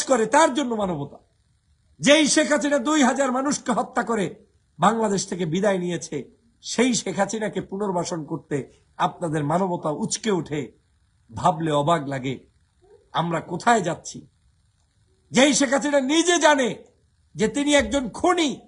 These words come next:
সে কারণেই তিনি পালিয়েছেন, না হয় তিনি বাংলাদেশে থাকতে তো পারতেন। তিনি থাকলেন না, কারণ কি? তিনি জানেন যে তার ফাঁসি হবে,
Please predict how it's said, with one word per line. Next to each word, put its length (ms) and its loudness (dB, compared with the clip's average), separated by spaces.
সে 200 -2
কারণেই 420 0
তিনি 260 -4
পালিয়েছেন, 580 0
না 120 0
হয় 200 4
তিনি 160 -6
বাংলাদেশে 480 -4
থাকতে 380 -6
তো 120 0
পারতেন। 360 -4
তিনি 160 -4
থাকলেন 460 0
না, 180 2
কারণ 360 0
কি? 160 -8
তিনি 160 0
জানেন 360 4
যে 100 -2
তার 220 -2
ফাঁসি 300 0
হবে, 240 2